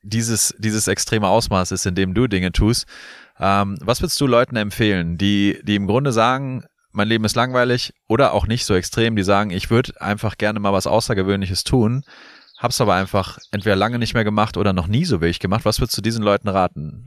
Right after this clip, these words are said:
Wie, wie, wie, ähm, findet man am besten so eine, so eine Challenge und wie geht man's einfach an?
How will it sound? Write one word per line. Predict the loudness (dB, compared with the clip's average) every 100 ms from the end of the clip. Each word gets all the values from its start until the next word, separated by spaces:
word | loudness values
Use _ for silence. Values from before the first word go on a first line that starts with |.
| -12
Wie, | -2 -2 0
wie, | -2 -2 0
wie, | 0 0 -4 -20 -20 -20 _ _
ähm, | -2 0 2 0 -2 -4 -6 -12 _
findet | -10 -4 -4 -4
man | -6 -4
am | 0
besten | -2 -2 -4 -4 -6 -8
so | -8 -2
eine, | 0 2 0 0
so | -2
eine | -2
Challenge | 0 0 0 -4
und | -6 -8
wie | -4 0
geht | 0 -2
man's | 0
einfach | 0 0 -2
an? | -2 -2